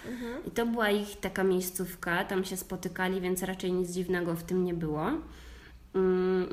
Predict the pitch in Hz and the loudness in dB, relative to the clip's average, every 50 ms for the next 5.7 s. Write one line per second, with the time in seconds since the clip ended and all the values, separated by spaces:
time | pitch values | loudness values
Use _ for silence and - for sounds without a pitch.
0 | 185 196 208 233 240 226 - 220 208 208 208 - - - 202 175 190 190 185 - | 4 4 4 4 2 0 2 2 2 2 0 -2 -4 -4 -2 -2 -2 -2 -2 -2
1 | 190 190 185 185 - - - 175 170 165 160 156 165 165 - 185 170 165 165 165 | -2 -2 -2 -2 -4 -2 0 2 2 2 2 0 -2 -4 -2 -2 0 0 -2 -2
2 | - - 170 165 165 170 170 170 170 175 170 165 170 165 160 - 165 156 - - | -2 -4 -4 -2 0 2 2 2 2 0 0 0 0 -2 -2 -4 -8 -6 -4 -2
3 | 156 165 165 185 220 247 262 - 190 - - 170 170 180 180 - 185 175 175 175 | 0 2 2 4 2 2 0 -2 -4 -2 0 0 0 0 0 -2 -2 0 2 2
4 | 170 170 165 165 165 170 170 165 - 175 165 165 160 165 165 165 170 165 180 226 | 0 0 0 -2 -6 -6 -8 -4 -2 0 0 0 0 -2 -2 0 2 2 2 0
5 | 247 - - 190 190 208 - - 208 196 190 180 185 | -2 -4 -4 -6 -6 -6 -6 -4 -2 0 2 2 0